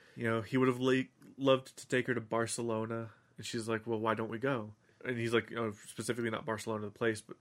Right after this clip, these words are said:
Barcelona the planet, where there's, you know, dogs with no noses, et cetera." But,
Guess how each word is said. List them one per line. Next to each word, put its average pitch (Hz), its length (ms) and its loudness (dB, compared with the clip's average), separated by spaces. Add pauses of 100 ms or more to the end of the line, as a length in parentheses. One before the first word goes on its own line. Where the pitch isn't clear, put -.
Barcelona 107 380 -4
the - 140 -14
planet, 113 360 0
where - 120 -6
there's, 107 340 -8
you 117 80 -14
know, 117 60 -12 (160)
dogs 110 400 0
with 107 180 -12
no 110 120 -4
noses, 107 460 -4
et 107 100 -14
cetera." 107 280 -4 (440)
But, 127 180 2